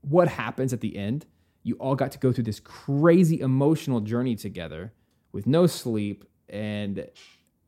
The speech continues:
maybe your game is great or maybe it's awful, but at the end of the day, you got to pump out, like, ten pieces of music in forty-eight hours, and you went crazy.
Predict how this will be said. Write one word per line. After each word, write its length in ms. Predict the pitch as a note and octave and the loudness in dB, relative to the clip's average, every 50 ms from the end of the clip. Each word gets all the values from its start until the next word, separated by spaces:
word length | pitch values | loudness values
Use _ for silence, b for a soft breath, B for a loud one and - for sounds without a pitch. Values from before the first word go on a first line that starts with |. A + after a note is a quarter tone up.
| _ _ - | _ _ -2
maybe 260 | D3 C#3+ C#3+ D#3 D#3 | 0 2 2 2 4
your 140 | D3+ C#3 B2+ | 4 2 2
game 260 | A#2 B2+ B2 B2 A#2+ | 2 2 2 2 2
is 100 | A2+ A2 | 0 0
great 400 | G#2+ - A2 G#2+ G2+ G#2 A#2 A#2 | -4 -4 -4 -4 -2 -2 -4 -4
or 60 | - | -2
maybe 200 | A2 A2+ A2 A2 | -2 -4 -4 -4
it's 100 | G2 - - - | -6 -10 -12 -10
awful, 460 | - G2 G#2+ C#3 C#3+ - A2 G2+ F#2 | -4 0 0 0 0 0 -2 -4 -4
but 280 | F2 F#2+ G2 G2+ - b b b b b | -4 -4 -6 -6 -6 b b b b b
at 80 | - - | -12 -6
the 60 | - | -2
end 80 | C#3+ C#3 | 0 0
of 20 | |
the 80 | C3 A#2+ | 2 2
day, 180 | B2 A#2+ A#2+ | 4 4 2
you 160 | A#2+ A#2 C3 F3+ | 2 2 0 0
got 200 | F3+ B2 C#3+ - | 0 0 0 -2
to 80 | B2+ | -4
pump 340 | A2 - - B2 A#2+ A2+ - | -4 -4 -4 -2 -2 -2 -2
out, 220 | G#2 G2 - - | -4 -4 -4 -6
like, 240 | D2+ E2+ F2+ - - - | -10 -12 -14 -14 -16 -12
ten 240 | - - F#3 F3 | -4 -2 0 0
pieces 420 | D#3+ E3+ - F#3+ F3 - D#3 C#3 C3 | 0 2 0 0 0 0 -2 0 0
of 120 | B2+ A#2 | 2 4
music 480 | A#2 A#2+ B2 C3 C3 A#2+ B2+ B2 A#2+ - | 4 4 4 4 4 4 2 0 0 -2
in 100 | A2 G#2 | -8 -8
forty-eight 540 | - - - D#3+ D#3 C#3+ C#3+ B2+ A#2+ G#2+ - | -6 -2 2 4 4 6 4 4 2 0 -2
hours, 420 | A2+ A2 A2 A2+ A2 G#2+ G#2+ A2+ | -2 -2 -2 -2 -2 -2 -4 -4
and 180 | - - A#2+ B2+ | -6 -8 -6 -4
you 100 | C#3 C3+ | -4 -4
went 180 | A#2+ G2 - | -4 -4 -6
crazy. 720 | - - - - C3+ C3 B2 B2 B2 A#2 B2 B2 A2+ - | -10 -14 -6 -2 0 2 2 2 0 0 -2 -4 -6 -6